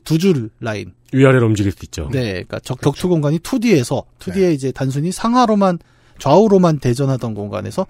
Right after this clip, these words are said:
Speaker 1: 어, 굴러서 회피할 수 있다.
Speaker 2: 네.
Speaker 1: 근데 사실 이게 전략적으로 잘 쓰인 동네는 제가 거의 못 봤습니다.
Speaker 3: 네.
Speaker 1: 되게 그냥, 어, 왔다 갔다 하는 데만 쓰였고,
Speaker 2: 음.
Speaker 1: 나중에 이 공간성이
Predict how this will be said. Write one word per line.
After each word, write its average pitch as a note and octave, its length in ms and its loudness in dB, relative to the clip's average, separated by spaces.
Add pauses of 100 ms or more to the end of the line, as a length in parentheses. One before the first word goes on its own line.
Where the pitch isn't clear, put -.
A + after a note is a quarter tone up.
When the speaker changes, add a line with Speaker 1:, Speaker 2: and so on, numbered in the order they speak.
(340)
Speaker 1:
어, - 100 -16
굴러서 D#3+ 360 0
회피할 G#3 280 0
수 - 100 -8
있다. F#2 280 -12 (100)
Speaker 2:
네. G#2 100 -6
Speaker 1:
근데 - 160 -4
사실 G3 260 0 (400)
이게 F3 320 0
전략적으로 F#3 640 -2
잘 C3 180 -4
쓰인 A3 240 -2
동네는 D#3+ 360 -2
제가 G#3 160 -4
거의 B3 320 -2
못 C3+ 180 -4
봤습니다. C#3 540 -6 (140)
Speaker 3:
네. D#3+ 180 0 (280)
Speaker 1:
되게 G#3 280 0
그냥, E3+ 320 0 (460)
어, B2 200 -4
왔다 A#2 320 -4
갔다 F3+ 300 0
하는 D#3 480 2
데만 C3+ 300 2
쓰였고, D#3 420 -2
Speaker 2:
음. - 60 -4
Speaker 1:
나중에 E3+ 360 2 (140)
이 C3+ 200 -2
공간성이 D3 960 0